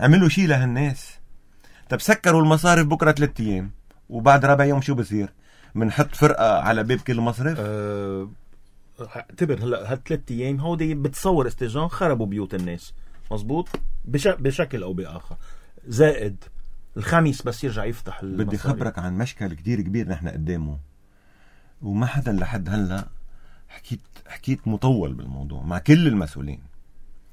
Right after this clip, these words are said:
Speaker 1: هل ممكن اليوم يكون في قطاع خاص منتج؟ وما في قباله مصرف انت تقدر تعيد التوظيف بقلبه. يعني اول شيء، ليش الدولار اليوم بده يطلع؟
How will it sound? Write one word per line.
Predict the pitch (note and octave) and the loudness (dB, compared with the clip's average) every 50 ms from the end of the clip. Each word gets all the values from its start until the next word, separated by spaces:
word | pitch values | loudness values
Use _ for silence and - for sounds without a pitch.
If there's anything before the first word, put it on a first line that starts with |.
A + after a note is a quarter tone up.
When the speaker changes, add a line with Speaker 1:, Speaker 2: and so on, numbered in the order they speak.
| - - - - - - - - - _ _ | -20 -20 -20 -20 -20 -20 -20 -20 -20 _ _
Speaker 1:
هل | - A#2+ D3 D#3+ D3 | 4 6 6 8 8
ممكن | B2 B2+ C#3+ C#3+ C3 - A#2+ G#2+ G#2 | 8 8 8 8 6 4 2 2 2
اليوم | G2+ F#2+ G#2 A2+ A#2 A#2 G#2+ G#2 | 4 4 4 4 4 4 2 2
يكون | F#2+ - - G2+ A2+ G#2+ G2 | 0 0 -2 -2 0 0 -2
في | - - G#2 G#2 G#2 G#2 G#2+ - - - - - - - - - | -2 -2 -2 0 0 0 -2 -6 -12 -20 -20 -20 -20 -20 -12 -10
قطاع | G2+ A2+ - B2+ C3 C3+ C3+ B2+ | -10 -4 0 2 4 4 2 0
خاص | G#2 - G#2 A#2 C3 B2+ F#2+ G2+ | -2 -6 -2 -2 -2 -2 -2 0
منتج؟ | G2+ C3 B2+ A2+ D2+ D#2 D2+ D2 - - - - - - - - - - - - - - - - - - - - - - | 2 4 4 4 2 -2 -6 -6 -6 -10 -10 -10 -12 -14 -14 -18 -18 -14 -14 -14 -14 -14 -16 -18 -18 -18 -20 -14 -4 0
وما | A2 C3 D3 | 4 4 4
في | C#3+ E3 - | 4 4 2
قباله | C#3+ C3 D3+ C#3+ B2 | 6 6 6 6 6
مصرف | A2 A2 B2 C#3 C3 - A#2+ G2 F2+ D2+ - - - - - - - - - - - - - - - | 4 2 2 2 0 0 -6 -6 -6 -8 -8 -12 -12 -10 -10 -10 -12 -12 -18 -20 -20 -20 -18 -10 -6
انت | A#2 A2+ - G#2 | -6 -6 -4 -6
تقدر | E2+ - C3+ - - G2 G2 E2 D2 C#2+ - - - - - - - - | -8 -8 -10 -8 -6 -6 -6 -6 -8 -12 -16 -20 -20 -20 -20 -16 -14 -6
تعيد | - B2+ - C#3 D#3+ C3+ | -2 0 2 4 4 2
التوظيف | C3+ - - C3 A#2+ A#2+ G2 G2 C#3 C#3+ G#2 E2+ | 2 -2 -2 0 0 0 2 2 0 0 0 -2
بقلبه. | G2+ G2+ D#2 G2+ G#2+ G#2 A2+ A#2+ A#2+ G2+ | -4 -2 0 0 0 0 -2 -4 -2 2
يعني | G#2 A#2+ A2 G2 E2+ D2 C2+ - - - - - - _ - - - - - - - | 4 4 4 4 2 -4 -6 -10 -14 -16 -18 -20 -20 _ -20 -18 -18 -12 -8 -2 0
اول | E3 F3 F#3 C#3 | 2 2 2 2
شيء، | - F3+ F3+ | 2 2 4
ليش | G3 G3+ - E3+ | 4 4 4 4
الدولار | D#3 D3 E3+ D#3+ D#3 C#3+ | 0 2 4 4 4 4
اليوم | C#3+ C#3 D3 C3 A#2+ | 4 4 4 4 2
بده | A2 G2+ F#2+ G#2 | 0 0 -2 -2
يطلع؟ | G2 - - E2+ D2 D2+ | -2 -2 -6 -8 -8 -8